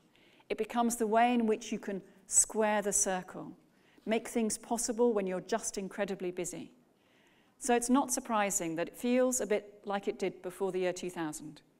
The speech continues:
So back then, and I was still interviewing people in consulting firms and clients that, at that time,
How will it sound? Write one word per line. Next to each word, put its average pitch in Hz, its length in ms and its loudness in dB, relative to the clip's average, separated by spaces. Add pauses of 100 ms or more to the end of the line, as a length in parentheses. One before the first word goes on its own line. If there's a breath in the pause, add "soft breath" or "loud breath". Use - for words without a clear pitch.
(800 soft breath)
So 226 220 4
back 254 320 4
then, 214 340 4
and 185 140 0
I 180 80 2
was 180 160 0
still 240 440 6
interviewing 196 640 0 (400 loud breath)
people 208 320 0
in 185 120 0
consulting 190 540 -4
firms 185 440 -2
and 165 120 -6
clients 180 680 -6 (640 soft breath)
that, - 320 -2 (100)
at 196 120 -4
that 202 200 0
time, 156 400 -8